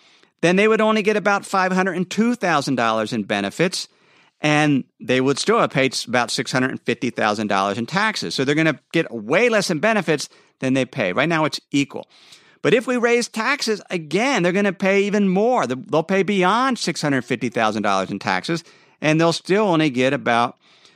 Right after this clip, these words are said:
six hundred sixty thousand dollars in benefits. And so that, that's the decision. If we raise taxes, then somebody is going to be paying more into the system than they're getting out. Now, most, the average worker probably thinks they, they get what they paid in. In fact, that's not true. The average worker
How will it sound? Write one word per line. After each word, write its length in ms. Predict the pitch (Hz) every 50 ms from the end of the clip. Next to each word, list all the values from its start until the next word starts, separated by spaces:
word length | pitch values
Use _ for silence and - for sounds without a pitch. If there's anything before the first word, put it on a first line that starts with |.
| _ _ _ _
six 280 | - - - 147 - -
hundred 240 | 135 127 127 127 113
sixty 300 | - 113 107 - - 107
thousand 300 | - 104 98 95 98 95
dollars 220 | 95 98 101 101
in 100 | 107 107
benefits. 440 | - 190 202 185 151 - 92 73 -
And 100 | 131 127
so 140 | - 165 151
that, 240 | 165 214 240 - -
that's 220 | 226 254 254 -
the 100 | - 254
decision. 460 | 233 226 - - 214 208 190 151 -
If 100 | 127 120
we 100 | 139 139
raise 300 | 131 147 175 196 208 196
taxes, 640 | - - 220 226 233 226 - - 180 175 170 - - - - _ _ _ _ _ _ -
then 200 | 151 151 151 143
somebody 920 | - - - 233 254 311 330 294 208 190 165 160 160 160 160 160 160 143
is 140 | 151 139 131
going 260 | - 160 156 151 147
to 60 | 143
be 120 | 131 139
paying 340 | 131 - 160 147 143 139 135
more 260 | 135 151 170 190 190
into 160 | 185 175 170 156
the 120 | 151 143
system 460 | - - 147 135 - - 135 127 123 - _ _ _ _ _ _ _
than 140 | 131 127 123
they're 100 | 120 104
getting 320 | 104 120 107 107 104 101
out. 180 | 95 80 69 - _ _ _ _ _ _ _ _ _ _ _ _ _ _
Now, 160 | - 160 185 185
most, 280 | 202 240 285 269 208
the 120 | 240 233 262
average 240 | 277 262 254 196
worker 340 | 220 240 254 262 - 233 220
probably 380 | 180 - - 220 269 269 254 226
thinks 400 | - - 214 214 214 - - -
they, 280 | - 196 202 196 185
they 240 | 147 - - 170 180
get 400 | 143 123 123 180 220 214 175 -
what 140 | 151 156 151
they 140 | - 143 139
paid 280 | - 160 151 143 143
in. 180 | 156 143 117 92
In 80 | 95 101
fact, 320 | - - 143 143 135 - -
that's 360 | 147 151 170 175 185 - -
not 280 | 170 165 156 151 - -
true. 260 | - 139 120 101 98
The 180 | 104 120 -
average 380 | - 165 175 190 185 190 160 -
worker 500 | 151 160 170 170 165 - 143 135 127 120